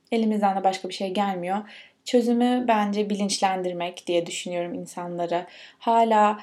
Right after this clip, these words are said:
ormanda piknik yapanlar oluyor, elindeki pet şişeleri çöpe atanlar oluyor. Onları uyarmak, bilinçlendirmek, eğitmek, artık ne gerekiyorsa onu yapmak zorundayız biz de, elimizden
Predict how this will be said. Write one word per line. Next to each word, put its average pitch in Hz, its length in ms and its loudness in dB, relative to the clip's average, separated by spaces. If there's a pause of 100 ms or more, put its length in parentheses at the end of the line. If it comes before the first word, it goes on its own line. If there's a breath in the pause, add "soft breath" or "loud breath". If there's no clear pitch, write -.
(260 loud breath)
ormanda 190 640 6
piknik - 360 -6
yapanlar 214 420 2
oluyor, 208 500 4
elindeki 190 460 -2
pet 185 200 -2
şişeleri 202 340 -2
çöpe 220 260 -2
atanlar 208 380 2
oluyor. 196 280 0 (380)
Onları 214 500 6
uyarmak, 190 680 6
bilinçlendirmek, 190 800 0
eğitmek, 190 460 -6
artık 202 340 -2
ne 226 80 0
gerekiyorsa 190 760 2 (400 loud breath)
onu 240 180 6
yapmak 180 420 -2
zorundayız 175 580 -2
biz 170 200 -10
de, 180 60 4
elimizden 180 680 -2